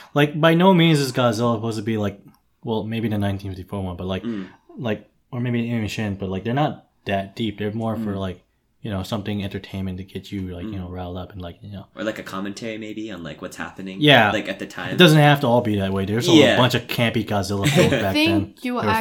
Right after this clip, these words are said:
Speaker 3: actually enjoy the end credit of King of the Monsters.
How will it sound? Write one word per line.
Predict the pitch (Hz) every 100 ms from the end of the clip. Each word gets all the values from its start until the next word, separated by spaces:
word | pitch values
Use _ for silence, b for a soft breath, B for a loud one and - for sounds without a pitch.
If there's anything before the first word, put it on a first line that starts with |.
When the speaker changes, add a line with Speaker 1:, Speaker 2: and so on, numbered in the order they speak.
| 196
Speaker 3:
actually | 196 226 220 214 208 202 190
enjoy | 185 175 180 180 175
the | 165
end | 170 170 165
credit | 170 156 151 151
of | 160
King | - 160 160
of | 160
the | 160
Monsters. | 151 147 - 147 151 -